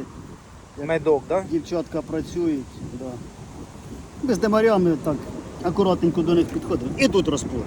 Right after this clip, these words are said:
Speaker 1: Ну прямо
Speaker 2: Ну, це ж надо.
Speaker 1: <laughs> Ну нічого.
Speaker 2: Це нічого страшного, що вони його вверх перевинесли?
Speaker 1: Ні.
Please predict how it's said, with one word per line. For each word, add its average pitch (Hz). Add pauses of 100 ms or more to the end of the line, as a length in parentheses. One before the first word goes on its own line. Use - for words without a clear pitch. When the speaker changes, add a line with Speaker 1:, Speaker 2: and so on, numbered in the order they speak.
(100)
Speaker 1:
Ну 247
прямо 190 (260)
Speaker 2:
Ну, 147
це 165
ж 151
надо. 170 (320)
Speaker 1:
<laughs> - (1800)
Ну 139
нічого. 175 (3000)
Speaker 2:
Це 202
нічого 226
страшного, 185
що 180
вони 175
його 165
вверх 156
перевинесли? 131 (880)
Speaker 1:
Ні. 262